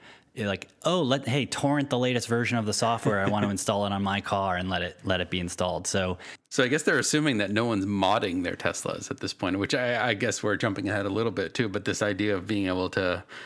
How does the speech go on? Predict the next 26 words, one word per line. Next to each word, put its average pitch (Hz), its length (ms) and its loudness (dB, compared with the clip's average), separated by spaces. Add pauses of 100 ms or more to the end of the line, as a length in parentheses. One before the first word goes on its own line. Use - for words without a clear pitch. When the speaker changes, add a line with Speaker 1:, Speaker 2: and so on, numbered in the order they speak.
(300)
Speaker 2:
go 120 100 4
down 104 300 2
to 107 120 -2
your, 92 440 2 (120)
uh, 92 280 -2
third-party 98 640 0
performance 107 520 0
shop 90 360 2
and 98 180 0
have, 98 560 -2
uh, 95 220 -2
things 101 340 0
done 92 160 2
to 92 80 0
your 90 100 2
car 147 380 4
is 95 80 -4
something 107 320 0
that's 87 240 -4
pretty 92 300 -2
common. 92 560 -2
And 92 500 -2 (480)
if - 540 -8
you 107 160 -2
have 95 460 0
a 92 580 -2